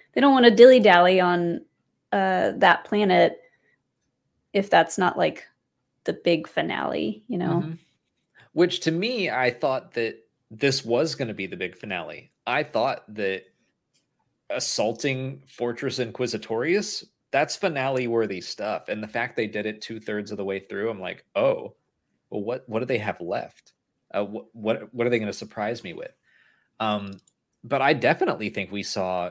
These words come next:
Speaker 2: character growth in Obi-Wan. We got teases of Reva. I, I wish we got more,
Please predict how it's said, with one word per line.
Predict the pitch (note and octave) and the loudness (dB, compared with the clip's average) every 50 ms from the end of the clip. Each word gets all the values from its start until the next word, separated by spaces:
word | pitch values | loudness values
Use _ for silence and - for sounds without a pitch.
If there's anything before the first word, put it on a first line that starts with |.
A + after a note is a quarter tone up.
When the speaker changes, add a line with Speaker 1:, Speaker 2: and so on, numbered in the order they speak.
| - _ | -10 _
Speaker 2:
character | - - - G#2 A#2+ D#3 D#3 - - C#3 | -20 -14 -8 -8 -6 -6 -8 -10 -12 -12
growth | B2 - A#2+ A#2+ A#2 A2+ A2 A2 - - _ _ _ _ _ _ _ _ _ _ _ | -10 -4 -4 -2 -2 -2 -4 -6 -10 -18 _ _ _ _ _ _ _ _ _ _ _
in | A#2 A2+ A2 - - | -8 -8 -8 -6 -4
Obi-Wan. | G2+ G2+ G2 G#2 G#2 G2 G2 G2+ G2+ G2 G2 G2 G2 G2+ - | -4 -2 -2 -2 -4 -4 -4 -4 -4 -4 -4 -6 -8 -12 -10
We | G#2 G#2+ G#2 | -8 -8 -6
got | G#2 G#2+ A2+ G#2+ G#2 G2 - - _ _ _ _ _ _ _ _ | -4 -2 0 0 0 -2 -4 -8 _ _ _ _ _ _ _ _
teases | - B3 A#3+ B3 B3+ A3 B3+ B3+ B3 A#3 G#3+ - - | -6 -4 -2 -2 -2 0 -2 -2 -2 -2 -4 -6 -8
of | - - F#3+ F3 F3+ | -4 -6 -6 -2 0
Reva. | F#3 F3+ F3+ F3 F#3 F#3 F#3 F3+ F3+ - _ _ _ _ | 0 0 2 2 2 0 0 -2 -6 -12 _ _ _ _
I, | - D3 D3 C3 | -2 0 2 2
I | C3 C3+ | 2 2
wish | C3 D3+ D3+ C#3+ - | 0 0 -4 -4 -6
we | D3+ C3+ | -4 -2
got | C#3 C3 - | -2 -4 -4
more, | B2 A2+ A#2 A#2 A#2+ B2 B2+ C3 - | -2 -4 -2 -2 -2 -4 -6 -8 -12